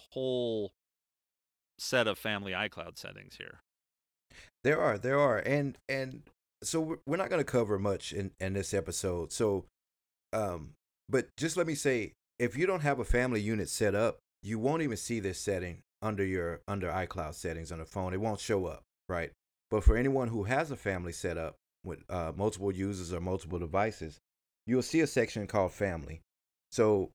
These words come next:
Speaker 2: w-, we did a whole episode about family, and, um,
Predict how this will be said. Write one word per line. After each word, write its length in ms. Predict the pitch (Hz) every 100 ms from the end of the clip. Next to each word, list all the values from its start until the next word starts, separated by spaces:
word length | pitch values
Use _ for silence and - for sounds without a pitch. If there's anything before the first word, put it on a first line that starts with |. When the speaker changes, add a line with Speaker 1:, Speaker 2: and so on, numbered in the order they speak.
| _ _ _ _
Speaker 2:
w-, 140 | 117 -
we 140 | 113 139
did 180 | 175 165
a 60 |
whole 260 | 113 127 123
episode 500 | 107 110 98 120 87
about 340 | 82 92 92 -
family, 560 | 101 92 90 87 92 _ -
and, 300 | 92 87 82
um, 480 | 87 78 69 58